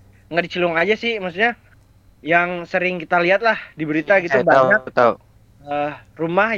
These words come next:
Speaker 1: yang ada di, ya, didirikan di bantaran kali gitu atau sungai. Nah, itu kan jadi penyebab banjir juga,
Speaker 2: Ya, m-
Speaker 1: adanya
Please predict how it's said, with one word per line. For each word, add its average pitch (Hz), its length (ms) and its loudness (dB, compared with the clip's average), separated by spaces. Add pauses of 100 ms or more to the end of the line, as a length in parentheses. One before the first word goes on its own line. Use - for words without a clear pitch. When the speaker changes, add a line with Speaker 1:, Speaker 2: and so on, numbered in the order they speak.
Speaker 1:
yang 190 140 0 (920)
ada 170 200 0
di, 175 40 -2 (400)
ya, 202 220 0 (160)
didirikan 175 600 0
di 156 60 0 (160)
bantaran 151 440 0
kali 170 180 2 (200)
gitu 113 140 -20 (200)
atau 139 160 -6 (100)
sungai. 147 300 -4 (500)
Nah, 143 120 -4
itu 208 140 -10
kan 311 80 2 (100)
jadi 269 120 0 (140)
penyebab 254 360 0
banjir 254 260 -4
juga, 233 320 -2 (260)
Speaker 2:
Ya, 131 160 0
m- 156 40 2
Speaker 1:
adanya 180 240 0